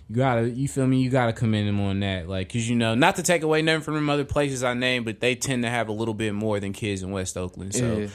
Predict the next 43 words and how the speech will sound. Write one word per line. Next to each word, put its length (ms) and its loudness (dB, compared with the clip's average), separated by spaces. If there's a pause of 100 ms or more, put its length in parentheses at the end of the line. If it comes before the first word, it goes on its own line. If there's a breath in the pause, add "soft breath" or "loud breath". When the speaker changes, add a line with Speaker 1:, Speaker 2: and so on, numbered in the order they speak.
(220 loud breath)
Speaker 1:
it's 180 -4
just 220 -4
dope 220 2
that 120 -2
he 120 4
really 240 0
giving 240 -2
it 100 -6
to 80 -4
the 80 -4
people 260 -8
who, 320 -6
you 200 -10
feel 180 -6
me, 160 -4
need 260 -2
it 140 -10
the 80 -12
most. 500 -12
I 80 -8
fuck 300 -8
with 120 -14
that. 220 -12
That's, 360 -8
that's 200 -10
just 220 -6
a 80 -8
real 240 -6
play. 300 -8 (1000 loud breath)
Also, 340 2
Klay 220 -2
Thompson 340 -4
did 140 -4
his 100 -2
second 440 -8
annual 600 -12
toy 240 -10
drive. 320 -12
I 40 -18
wanna 140 -14
point 260 -14
that 220 -12
out. 160 -16